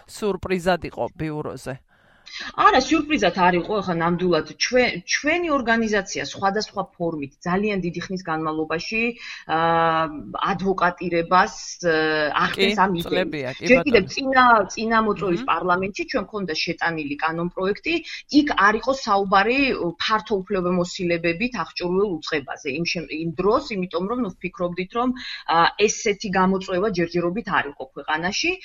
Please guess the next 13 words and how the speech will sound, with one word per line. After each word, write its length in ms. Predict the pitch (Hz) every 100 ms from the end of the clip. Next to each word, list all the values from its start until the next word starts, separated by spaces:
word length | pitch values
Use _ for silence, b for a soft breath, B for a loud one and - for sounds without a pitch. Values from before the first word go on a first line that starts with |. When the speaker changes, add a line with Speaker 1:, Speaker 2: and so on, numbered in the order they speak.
| B
Speaker 2:
მაგრამ 300 | - 220 202 175
დღეს 280 | 180 294 294
უკვე, 300 | 294 190 165 151 -
აა, 420 | 165 165 160 156 - -
ამ, 240 | 190 208 208 196 185 185 175
სამსახურს 720 | 180 202 190 202 202 311 -
უფრო 260 | 220 - 202
მეტი 280 | 190 185
უფლება 380 | 180 - 180 175
მივეცით, 420 | 175 175 180 277 -
საგამოძიებო, 840 | 202 202 196 185 175 170 165 160 156 b b b -
აა, 400 | 160 165 165 160
აა, 520 | 127 170 165 165 160